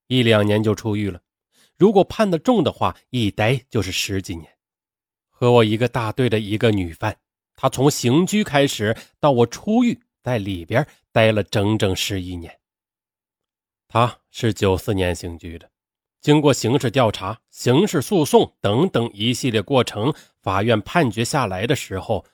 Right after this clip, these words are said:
她已经在拘留所度过了六个春秋。她是一个经济犯，法院判了她死缓。之后到了女子监狱两年后，摘了死缓的帽子，改判为无期了。再然后，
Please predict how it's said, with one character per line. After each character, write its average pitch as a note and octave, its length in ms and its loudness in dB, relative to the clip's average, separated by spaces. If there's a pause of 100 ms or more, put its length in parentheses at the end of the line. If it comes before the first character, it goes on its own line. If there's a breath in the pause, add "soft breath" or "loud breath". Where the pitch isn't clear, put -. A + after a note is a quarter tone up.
她 C3 180 -2
已 A2 200 -10
经 A#2 180 -2
在 A2+ 120 0
拘 F3 220 -2
留 C#3+ 240 4
所 F#2+ 460 -4
度 G2+ 240 0
过 G2+ 140 -4
了 F#2 120 -2
六 G2 240 -2
个 F#2 120 -10
春 E2+ 260 -14
秋。 - 240 -20 (920)
她 G#2+ 160 2
是 G2+ 140 -4
一 F2+ 100 -8
个 F#2+ 100 -2
经 G2+ 200 -4
济 F2+ 160 -8
犯， - 200 -18 (520)
法 C3+ 180 2
院 F3+ 160 2
判 - 180 -8
了 C#3+ 80 0
她 D#3 140 -6
死 - 300 -6
缓。 - 200 -12 (680)
之 A#3 180 2
后 G3 200 2
到 G3+ 180 4
了 D#3 100 4
女 B2+ 220 4
子 A#2 160 -2
监 C#3+ 260 4
狱 F3 140 2
两 F#2 260 0
年 F#2 240 -4
后， - 300 2 (240)
摘 A2+ 160 4
了 A2 140 2
死 A2 180 -4
缓 G2+ 160 -2
的 G2+ 60 0
帽 G#2+ 240 4
子， F2+ 120 -8 (200)
改 F#2 200 -2
判 G#2+ 160 -6
为 F#2 80 -2
无 F2 200 -6
期 F2 240 -12
了。 E2+ 100 -20 (380)
再 A#2 180 6
然 G2 220 2
后， G#2+ 240 -2